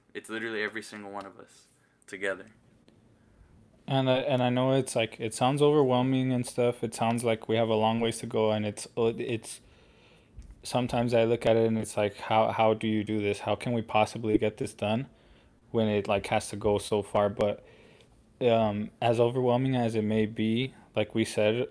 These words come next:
Speaker 2: like, the things that you can do, but also in general, just be a good person, be a good human being, be kind to one another. If you see, like, people in your everyday life,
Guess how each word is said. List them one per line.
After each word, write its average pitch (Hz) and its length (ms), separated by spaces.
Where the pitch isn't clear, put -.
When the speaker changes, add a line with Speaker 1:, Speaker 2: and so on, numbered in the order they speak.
Speaker 2:
like, 107 160
the 110 100
things 110 280
that 107 180
you 107 140
can 107 240
do, 110 280
but 120 160
also 127 320
in 135 120
general, 120 440
just 120 300
be 139 140
a 143 60
good 131 260
person, 107 580
be 117 220
a 131 40
good 127 260
human 123 280
being, 104 380
be 107 120
kind 107 380
to - 80
one 110 160
another. 104 500
If 107 160
you 107 80
see, 117 360
like, 110 360
people 120 360
in 120 100
your 107 120
everyday 107 400
life, 104 480